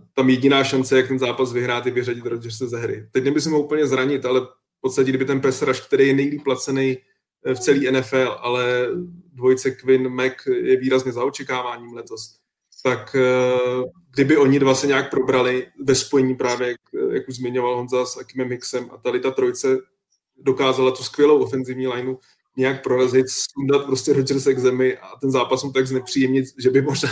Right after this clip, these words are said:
třeba i odstoupil z toho, že by si řekl, že to nemá zapotřebí. To je fakt jediná šance. Jiná tam není, protože, eh, co, co je jako většinou v zápasech s, s Packers, eh, vždycky jsem takovej nervózní z našeho útoku, ale to vůbec není tak. Jako,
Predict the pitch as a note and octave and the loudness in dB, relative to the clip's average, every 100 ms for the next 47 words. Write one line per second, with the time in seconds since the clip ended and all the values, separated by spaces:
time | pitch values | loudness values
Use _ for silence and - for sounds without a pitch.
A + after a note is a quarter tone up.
0 | - C3+ C3 C3 C3 - C#3+ C3 C#3 C3 | -2 0 2 2 0 2 0 0 -2 2
1 | C3+ B2+ B2 C3+ B2+ B2+ B2+ C3 C3 B2+ | 2 2 -2 -2 -2 0 -2 -2 -4 -4
2 | C3 C3 - - - _ _ _ D3 - | -6 -8 -8 -12 -12 _ _ _ 2 4
3 | - C#3+ C#3+ C#3 C3 C3 - A#2 _ _ | 2 2 2 0 0 -6 -10 -14 _ _
4 | C3+ C3+ C#3 C#3+ C3+ C#3+ B2+ - _ - | 0 0 2 2 2 0 -4 -10 _ -10
5 | B2+ C3+ A#2 C3 B2+ B2 - A#2 - B2+ | -6 -2 2 4 4 0 -4 -10 -10 -10
6 | B2 C3 C3+ A#2+ - _ - - - - | -8 -4 -4 -6 -10 _ -20 -20 -12 0
7 | D#3 D3 D3+ F#3 D#3+ - D#3 E3+ D3+ - | 0 4 4 4 2 -4 -2 2 2 2
8 | F3+ D3 C3+ D#3 F#3+ F#3 E3 C3 C#3 C#3+ | 2 2 0 0 0 -2 -4 -10 -4 -4
9 | C3 C#3 C#3 C#3+ - D3 C#3 C3+ C#3 _ | -2 -4 -2 -4 -4 -2 0 -2 -8 _
10 | _ - C3+ D3 D3+ - D3 C#3 D3+ D3 | _ -12 -8 -6 -6 -2 0 0 2 2
11 | C#3+ C#3 C#3+ C#3+ C#3+ C#3 D3 C#3+ C3 A2+ | 4 4 4 2 0 0 0 -2 -2 -8
12 | B2 B2 B2+ B2+ - C3+ C3 D3 C#3+ C#3+ | -6 -2 -2 -2 -2 -2 2 0 0 -2
13 | D#3+ - - A#2+ C3+ C3 | -2 -4 -6 -4 -4 -4